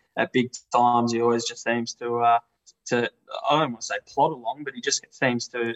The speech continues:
just kind of get around, and, and then you pop up and you go, "Oh, McInerney's run a nice, nice race again," and he just does it time in, time out. He's just the ultimate professional, even if he does have a few quirks like staying up the tr-, truck a fair bit.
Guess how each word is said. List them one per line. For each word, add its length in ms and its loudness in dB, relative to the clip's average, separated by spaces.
just 220 -6
kind 180 2
of 100 -10
get 140 0
around, 460 -2
and, 260 -14
and 100 -20
then 120 -6
you 80 -6
pop 200 2
up 80 -2
and 100 -14
you 80 -4
go, 60 2
"Oh, 60 0
McInerney's 520 -10
run 120 0
a 40 -16
nice, 360 -2
nice 240 2
race 260 2
again," 340 -4
and 120 -20
he 80 -20
just 240 -2
does 200 2
it 100 -18
time 300 2
in, 120 -4
time 320 -4
out. 140 -4
He's 120 -18
just 180 -14
the 100 0
ultimate 360 -4
professional, 520 -4
even 140 -8
if 80 -20
he 80 -20
does 220 -4
have 140 -20
a 40 -20
few 240 -6
quirks 400 -2
like 140 -4
staying 300 -2
up 120 -8
the 80 -8
tr-, 120 -6
truck 320 0
a 40 -16
fair 220 -10
bit. 160 -20